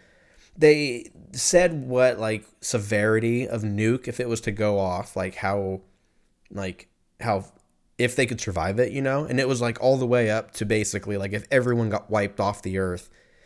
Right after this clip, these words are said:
then, like, they would probably still live, but they might die. Like, it'd have to be super catastrophic.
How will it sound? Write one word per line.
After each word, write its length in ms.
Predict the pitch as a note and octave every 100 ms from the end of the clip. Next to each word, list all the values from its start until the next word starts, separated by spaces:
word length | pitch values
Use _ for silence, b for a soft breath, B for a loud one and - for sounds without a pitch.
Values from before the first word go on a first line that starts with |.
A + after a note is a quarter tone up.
| b -
then, 180 | A2+ G2+
like, 320 | G2 G2 -
they 160 | A2
would 260 | G#2+ G2+ G2 -
probably 440 | - A2 B2 B2+ C3+
still 320 | - B2+ A#2+
live, 300 | B2 A#2+ A#2
but 120 | G#2+
they 100 | G2
might 280 | F#2 E2+ C2+
die. 260 | D#2 D2+ D2
Like, 100 | G#2+
it'd 140 | A#2
have 160 | B2+ B2
to 80 | G2+
be 120 | G2+
super 300 | - A2 G2+
catastrophic. 760 | G2+ G2+ F#2+ - F2+ E2+ -